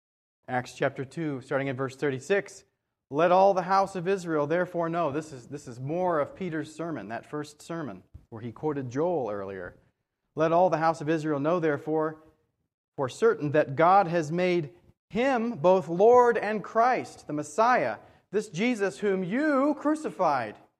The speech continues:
Now, when they heard this, they were cut to the heart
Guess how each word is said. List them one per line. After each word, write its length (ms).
Now, 180
when 220
they 180
heard 340
this, 400
they 100
were 140
cut 320
to 80
the 80
heart 440